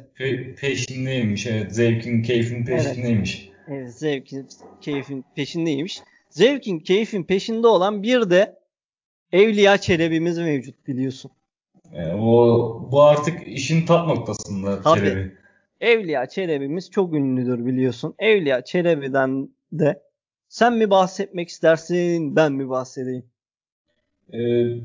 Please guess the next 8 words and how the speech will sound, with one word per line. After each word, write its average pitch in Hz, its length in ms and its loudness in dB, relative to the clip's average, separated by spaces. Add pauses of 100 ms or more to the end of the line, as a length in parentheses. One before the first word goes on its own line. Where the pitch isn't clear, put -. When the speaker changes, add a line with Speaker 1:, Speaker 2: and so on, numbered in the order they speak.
(420)
Speaker 1:
şöyle, 151 500 0
ben 139 160 2
çok - 460 -2 (200)
hakim 147 440 2
değilim 170 300 4
yine 123 180 -2
konuya. 131 640 -2
E, 120 360 -2